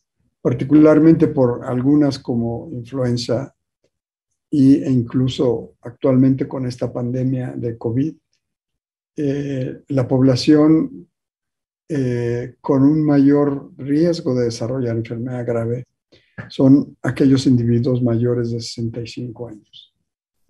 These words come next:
Sin embargo, esto no necesariamente es verdad en todas las situaciones y en todas las infecciones respiratorias. Eh, aquí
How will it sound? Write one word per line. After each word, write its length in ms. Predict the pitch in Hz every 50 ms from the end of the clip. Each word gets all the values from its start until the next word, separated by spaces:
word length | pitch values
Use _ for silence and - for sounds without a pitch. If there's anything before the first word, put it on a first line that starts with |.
| _ _ _ _ _ _ _ _
Sin 200 | _ - - 196
embargo, 360 | 160 156 156 170 190 208 208 202
esto 520 | 196 - - 285 175 160 - - - _ _ _
no 640 | - 170 156 156 156 156 156 160 165 165 160 135 - -
necesariamente 1700 | - 175 139 131 135 139 135 120 - - 123 - - 135 139 147 147 143 135 135 135 135 135 135 135 - 143 139 135 135 135 - - _ _ _ _ _ _ _ _ _ _ _ _ _ _ _
es 480 | - 151 135 135 135 - - - - - _ _ _ _ _ _ _ _ _ _ _ _ _ _ _ _ _ _
verdad 680 | 135 131 123 117 117 113 123 127 127 127 127 127 - _
en 200 | - 147 123 120
todas 200 | 117 151 139 139
las 140 | 139 127 123
situaciones 760 | - - - - 120 - - - 123 117 117 120 123 120 -
y 100 | - 147
en 180 | 123 117 117 117
todas 220 | - 143 135 135
las 180 | 131 123 120 -
infecciones 720 | 120 113 123 127 - - - 120 113 120 123 117 117 117
respiratorias. 960 | 123 113 - - 131 120 113 110 - - - - - _ _ _ - - _ _ _ _ _ _ _ _ _ _ _ _ _ _ _ _ _ _ _ _ _ _ _ _ _ _ _ _ _ _ _ _ _ _ -
Eh, 340 | 185 165 151 143 143 147 - -
aquí 520 | 147 - - 185 185 202 - - - -